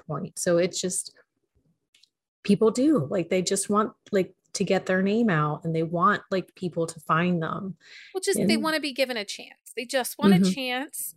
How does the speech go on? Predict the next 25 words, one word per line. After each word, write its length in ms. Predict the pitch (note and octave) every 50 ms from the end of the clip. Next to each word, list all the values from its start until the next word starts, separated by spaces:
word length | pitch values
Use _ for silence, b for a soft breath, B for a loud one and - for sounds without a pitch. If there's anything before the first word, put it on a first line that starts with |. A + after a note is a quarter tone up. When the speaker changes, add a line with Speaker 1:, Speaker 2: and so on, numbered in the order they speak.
| _
Speaker 2:
Um, 440 | - G#3+ G#3 F#3+ F3+ E3+ E3+ E3 - _ _ _ _ _ _ _ _ _ _ _ _ _ _ _ B B B B B -
and 100 | E4+ E4
so 140 | - F#4 F4 - C4+
that, 200 | D#4 D#4 D#4+ E4 _ _ -
that 200 | C#4+ D4 D4 C4+
brings 240 | D4 D4+ D#4 C4+
us 120 | D#4 D#4 -
to 120 | - C#4+ C#4+
our 100 | C4 B3
next 360 | A#3+ A#3+ A#3 A3+ - - -
question, 640 | - B3+ B3 G#3+ - - - - F#3+ E3+ D#3+ D3+ - -
our 80 | G#3+
next 300 | G#3+ G#3+ G#3 G#3 - -
topic 360 | - - G#3+ G3 - G#3 F3+ -
we 140 | - F3+ D#3+
ask. 480 | - - E3 D3+ - - - - - - - - -
Um, 460 | G#3 G3 F3+ E3+ D#3+ D#3+ D#3 C#3+ - _ _ _ _ _ _ _ _ _ - - _ _ _ _ _ _ _ _ _ _ _ _ _ _ -
authors 840 | B3+ B3+ C4+ C4 - E4 E4 E4 E4 E4+ E4+ E4 - - - - - _ _
in 180 | - B3+ C4+ C4+
your 180 | C4+ C4+ C4+ B3+
D 280 | A3 A#3+ A#3 A3+ G#3
Ms 520 | F#3+ F3+ E3 D#3+ D#3+ F3+ - - - - - - _ -
asking 460 | G3+ G3+ G3 - - - G#3+ G3+ F#3+
for 240 | - - - G3 F#3
reviews. 800 | F3+ F3+ E3+ E3+ E3 D#3 - E3 E3+ - - - - - -